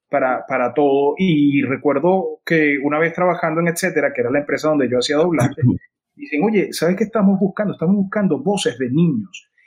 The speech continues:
estamos buscando voces jóvenes. ¿Alguien tiene?". Y yo dije, "Mira, yo tengo un hermano, podemos probarlo, podemos probar a ver, yo tengo mi hermanito que está en el colegio, este, y, em, y podemos probarlo para ver si sirve".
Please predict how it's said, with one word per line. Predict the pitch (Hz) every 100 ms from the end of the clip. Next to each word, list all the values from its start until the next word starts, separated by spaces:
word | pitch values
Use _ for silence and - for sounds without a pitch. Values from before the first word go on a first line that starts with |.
| _
estamos | - 139 180
buscando | - 190 156
voces | 143 -
jóvenes. | - 196 185 123 120 117
¿Alguien | 135 190 196
tiene?". | 226 226 254 247 - _
Y | 180
yo | 143
dije, | 131 127 135
"Mira, | 139 202 170 -
yo | 131 127
tengo | 156
un | 156
hermano, | 120 110 113 185 - _ _ _ _ _
podemos | 151 135 135 147
probarlo, | - 120 101 131 - 98 - _ _ _ _
podemos | 131 117 139
probar | - 135 120 127
a |
ver, | 135 131 151
yo | 156
tengo | 120 127
mi | 156
hermanito | 143 127 139 131 175
que |
está | 170 120
en |
el | 143
colegio, | 175 190 156 208 240 _ _ _ _
este, | 135 117 131 120 113 113
y, | 151 127 123
em, | 113 110 107 226 - -
y | 269 254 262 254 123 -
podemos | 131 120 131 - _ -
probarlo | 160 147 127 143 196
para | 180
ver | 120 113 107 110
si | - 147
sirve". | 120 220 190 -